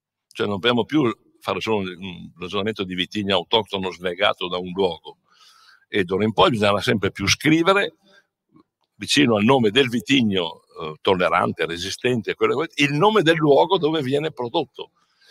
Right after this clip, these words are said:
Il consumatore deve vedere le due cose assieme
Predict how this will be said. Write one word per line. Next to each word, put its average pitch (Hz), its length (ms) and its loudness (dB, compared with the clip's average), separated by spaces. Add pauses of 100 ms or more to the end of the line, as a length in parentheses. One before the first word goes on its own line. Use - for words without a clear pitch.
(120)
Il - 80 -20
consumatore 175 480 6
deve 143 220 4
vedere 156 440 4
le 131 120 6
due 139 200 4
cose 143 300 2
assieme 104 640 0